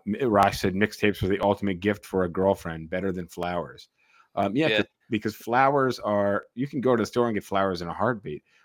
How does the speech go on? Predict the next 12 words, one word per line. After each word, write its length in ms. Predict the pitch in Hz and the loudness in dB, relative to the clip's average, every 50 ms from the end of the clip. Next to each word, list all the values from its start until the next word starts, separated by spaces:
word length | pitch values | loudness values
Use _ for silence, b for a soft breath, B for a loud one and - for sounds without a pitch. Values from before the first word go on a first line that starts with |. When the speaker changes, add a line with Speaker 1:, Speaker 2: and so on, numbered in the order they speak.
| _ _ | _ _
Speaker 1:
but 100 | - 90 | -8 -2
the 80 | - 90 | -2 0
work 420 | 87 90 98 110 120 135 - - | 0 0 2 2 2 2 0 -4
that 140 | - 95 85 | -4 -2 -2
it 120 | 87 - | -2 -6
takes 320 | - - 78 78 80 - - | -8 -10 -10 -10 -10 -12 -14
to 100 | - - | -18 -10
putting 280 | - - 101 95 95 92 | -4 -2 -2 -2 -2 -6
together 380 | 90 82 90 87 85 82 85 - - - | -6 -6 -6 -6 -4 -6 -6 -8 -6 -6
a 120 | 87 85 | -6 -4
mixed 520 | 82 85 87 90 92 90 - - - - _ | -4 -4 -4 -6 -6 -8 -10 -16 -20 -20 _
tape. 300 | - - 95 92 78 71 | -6 -4 -4 -2 -4 -6